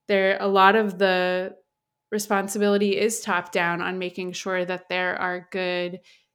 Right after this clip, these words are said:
counter incentives to, um, the bottom line that ensure that what's, you know, good for humanity, and that's obviously a large thing to say and isn't, like, a binary thing,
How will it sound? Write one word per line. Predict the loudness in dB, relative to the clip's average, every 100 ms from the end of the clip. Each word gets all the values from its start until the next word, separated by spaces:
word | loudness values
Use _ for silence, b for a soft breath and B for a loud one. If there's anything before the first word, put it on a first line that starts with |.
| -10
counter | 2 6 6 4
incentives | 2 0 -2 -2 0 -2 -4 -6 -4 -2 -4 -8 b b b _
to, | -2 4 4 4 2 0 -2 -6 -10
um, | -14 -8 -8 -8 -12 -2
the | 2
bottom | 4 4 2
line | -2 -2 -2 -4 -8 -10 -8
that | -2 0 0 -2
ensure | -4 -4 -4 -4 -4 -2 -2 -4 -8 -14 b b b _ _
that | -4 -2 -2 -4 -10 -16 -16 _ _ _ _ _
what's, | -12 -4 -4 -4 -8 -8 -10 -16 _ _ _ _ _ -8
you | -4
know, | -4
good | 2 2 2
for | 0
humanity, | -2 -2 -2 0 -2 -4 -4 -4
and | -6 -6
that's | -8 -4
obviously | -4 -4 -6 -6 -6 -4 -4
a | -6
large | -4 -2 -4
thing | -4 -4
to | -4
say | -4 -2 0 -2 -4 -8
and | -8 -8
isn't, | -6 -6 -8 -12 -12
like, | -6
a | -6
binary | 0 0 0 -2 -4 -6
thing, | -2 0 0 -2